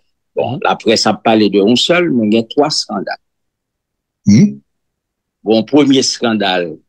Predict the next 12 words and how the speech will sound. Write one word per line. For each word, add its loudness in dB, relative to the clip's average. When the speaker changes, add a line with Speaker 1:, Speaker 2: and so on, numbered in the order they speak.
Speaker 1:
si 0
n 4
a -2
pran 0
pa 2
òd 0
kronolojik, -2
bon, 2
premye 4
skandal 0
ki -2
enplike 0